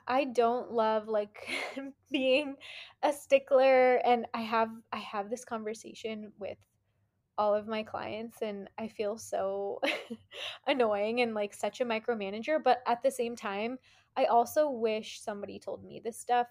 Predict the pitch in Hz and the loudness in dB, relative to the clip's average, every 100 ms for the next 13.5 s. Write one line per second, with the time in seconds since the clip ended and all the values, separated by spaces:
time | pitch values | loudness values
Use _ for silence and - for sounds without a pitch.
0 | - 214 185 196 214 240 254 - - _ | -6 -10 -8 -8 -6 -8 -8 -14 -20 _
1 | _ _ _ _ _ _ _ _ 214 214 | _ _ _ _ _ _ _ _ -4 -4
2 | 214 214 208 196 180 190 220 233 240 _ | -8 -8 -8 -8 -6 -4 -2 -4 -6 _
3 | _ - 254 247 - 269 247 262 262 269 | _ -6 -6 -6 -8 -10 -6 -6 -4 -4
4 | 269 269 269 262 - _ - 214 226 240 | -2 0 0 -2 -6 _ -2 0 0 -4
5 | - 220 214 214 - 196 196 196 196 - | -6 -8 -10 -14 -8 -6 -6 -8 -12 -20
6 | _ - 262 - 254 240 226 - 240 226 | _ -8 -8 -6 -6 -4 -4 -4 -4 -4
7 | 226 214 220 220 214 208 208 202 202 208 | -4 -4 -4 -6 -6 -2 0 2 0 -4
8 | 214 - 214 196 190 185 190 - _ _ | -10 -12 -8 -6 -6 -6 -8 -10 _ _
9 | _ _ 240 262 262 254 233 233 233 - | _ _ 2 4 4 2 4 2 2 2
10 | 240 233 - 226 226 214 - 226 247 359 | 2 2 2 0 0 -4 0 4 4 4
11 | 370 392 359 339 302 254 208 _ - 349 | 2 0 0 -4 -4 -6 -12 _ -4 -2
12 | 311 247 226 214 208 - _ 226 208 - | 0 0 0 0 0 -6 _ -12 -12 -14
13 | 220 262 302 277 269 | -12 -6 -6 -6 -10